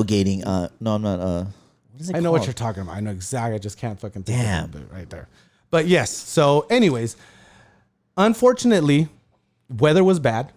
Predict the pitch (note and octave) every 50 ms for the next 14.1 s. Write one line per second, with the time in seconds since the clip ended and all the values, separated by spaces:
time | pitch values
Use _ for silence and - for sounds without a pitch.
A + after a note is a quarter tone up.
0 | _ _ _ _ _ _ _ _ _ B2+ C3+ C3+ C3 B2+ B2+ B2+ A#2 A#2+ C#3 C3+
1 | B2+ - - C3 A#2+ G#2 G#2 G#2 G#2 - - G#2+ G#2 G2+ G2 G2 - _ - -
2 | A2+ G#2 - - A2+ G#2 - A2+ F#2+ D#2+ - - - - D3+ C3 B2+ A#2+ C3 B2+
3 | A#2 B2+ C#3+ C#3+ C#3+ D#3 G3 A3 A#3+ B3 G3 G3+ F3 D3 D3+ C3+ B2 C#3 E3 E3+
4 | - - - D#3+ D#3 C#3 D3+ C#3+ B2 B2+ A2+ - - A#2 G#2 - - - C#3+ B2
5 | A#2+ A#2 G#2+ F#2+ D2+ D2+ D2 - _ _ _ _ _ _ _ _ B2+ A#2+ E3 D#3
6 | D3+ D3 - - E3+ D#3 D#3+ G#3 B3+ C4 C#4 C4+ A#3+ A3+ G3+ F3+ G3 F3+ - F#3
7 | C#3+ C#3+ B2 A#2+ - - A3 A3+ F#3+ C#3 B2+ A#2+ A2+ C#3 C#3 A#2+ A#2+ C3+ A#2+ -
8 | D3 C3+ C3 A#2+ C3 A#2 - B2 B2 B2 A#2+ - D#3 C#3+ B2 A2+ G#2+ G#2 D3+ D3+
9 | - - F3+ - - _ - - - E3+ E3+ D#3+ D#3+ B2+ G#2 F2+ - - - C3
10 | C3+ D3+ D3 - F3 D3 - F3+ E3+ F3 F3 E3 E3 D#3+ D3+ B2+ B2 B2 A#2+ A#2
11 | - - - - _ _ _ - C#3 D3+ C#3 D3+ D3+ C3 C3+ C#3 D#3 F3+ F#3+ F3+
12 | D3+ C3 C3+ E3 E3 - - A#2 A#2 A2+ - A#2 A#2+ A#2+ A#2 A#2 A2+ - - -
13 | B2 B2 A#2 - - B2 B2 A#2+ - - - C#3 B2+ B2 A#2 A2+ G#2+ G#2+ G#2+ A2
14 | A2+ -